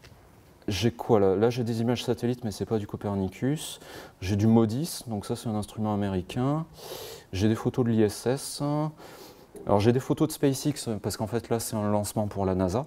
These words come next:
Donc, en fait, c'est une photo nasa, c'est pas une photo SpaceX. Euh, j'aimerais bien avoir du Copernicus, quand même, pour l'exemple. Euh, j'ai du S D O, donc, ben, ben, euh, je vais répondre à ta question, euh, de deux façons.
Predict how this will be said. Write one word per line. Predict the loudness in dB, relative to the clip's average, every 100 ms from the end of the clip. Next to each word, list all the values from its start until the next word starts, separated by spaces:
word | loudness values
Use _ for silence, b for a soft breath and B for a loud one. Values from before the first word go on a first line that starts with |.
| -4 -4
Donc, | -2
en | -2
fait, | -4 -4
c'est | -6
une |
photo | -4 -2 0
nasa, | 0 0 -6 B B B
c'est | -8
pas | -4
une | -2
photo | -4 -8
SpaceX. | -10 -8 -6 -8 -6 -10 -10 -14 B B B B B B -12 -4
Euh, | 0 0 0 -2 -6 -4
j'aimerais | -2 0 0
bien | 0 0
avoir | 0 0
du | -2
Copernicus, | -2 0 0 -2 -6 -8
quand | -6
même, | -4
pour | -2
l'exemple. | -2 0 -2 -4 -10 -12 -16 B B B B B B _ -10
Euh, | -6 -4 -2 0
j'ai | 4 4
du | 6 4
S | 4
D | 2
O, | 2 0
donc, | -2 -6 B B B B B -20 _ 6
ben, | 6 6
ben, | 4 4
euh, | 6 4 0 -2
je | 0
vais | 0
répondre | 0 2 0
à | 0
ta | -4
question, | -4 -6 -6 -4 -2
euh, | 0 0 -2 -4 -10 B B B B B B B B _ -2
de | 2
deux | 4
façons. | 4 0 -2